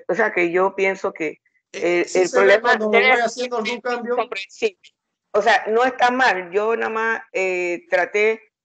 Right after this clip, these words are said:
Speaker 1: de no alejarme de eso, buscando una palabra que no fuera, eh, personalizada,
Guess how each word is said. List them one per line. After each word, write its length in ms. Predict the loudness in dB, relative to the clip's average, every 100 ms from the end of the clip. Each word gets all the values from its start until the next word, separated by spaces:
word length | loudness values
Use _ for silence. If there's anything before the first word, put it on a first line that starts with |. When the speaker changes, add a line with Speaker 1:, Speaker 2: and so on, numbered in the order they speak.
| _
Speaker 1:
de 140 | -2 0
no 140 | 0
alejarme 560 | 0 2 2 0 -2 -4
de 80 |
eso, 400 | -6 -4 -4 -4 -12 _ -10
buscando 360 | -6 -2 0 0
una 180 | 0 0
palabra 560 | 0 2 0 -2 -4
que 160 | -6 -8
no 140 | -8
fuera, 440 | -4 0 0 -2 _ _ _ -10
eh, 640 | -6 -4 -4 -4 -6 -8 -2
personalizada, 1000 | 0 0 -4 -4 -2 0 2 0 -10